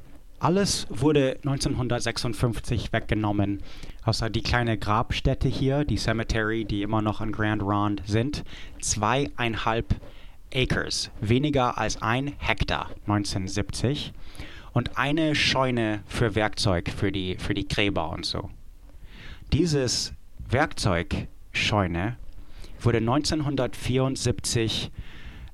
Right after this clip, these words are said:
äh, die Headquarters von die letzten Grand Ronde Indianer,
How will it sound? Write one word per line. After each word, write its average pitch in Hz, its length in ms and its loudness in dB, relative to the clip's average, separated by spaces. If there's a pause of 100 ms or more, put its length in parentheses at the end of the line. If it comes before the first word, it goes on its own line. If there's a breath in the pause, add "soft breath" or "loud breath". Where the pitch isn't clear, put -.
äh, 98 340 0
die 127 180 2
Headquarters 98 1040 0
von 110 600 0 (140)
die 113 100 4
letzten 135 720 0 (320)
Grand 120 320 0
Ronde 117 320 2
Indianer, 104 640 2